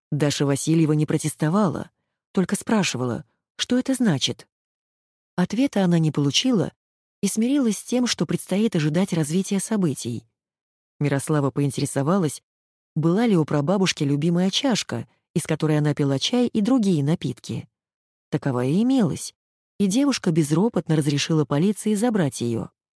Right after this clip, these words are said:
Алена уже уехала к себе, и следователь настоятельно попросил Дарью не звонить сестре.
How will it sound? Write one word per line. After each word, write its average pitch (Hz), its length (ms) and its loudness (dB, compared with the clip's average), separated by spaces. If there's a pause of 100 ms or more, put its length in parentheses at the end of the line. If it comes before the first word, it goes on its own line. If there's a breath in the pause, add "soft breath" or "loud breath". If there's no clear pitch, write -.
(320)
Алена 226 320 2
уже 151 200 2
уехала 143 420 0
к - 60 -10
себе, 170 400 -2 (380)
и 175 100 2
следователь 175 600 0
настоятельно 208 640 0
попросил 196 520 0
Дарью 208 500 0
не 240 160 0
звонить 226 400 -2
сестре. 123 500 -4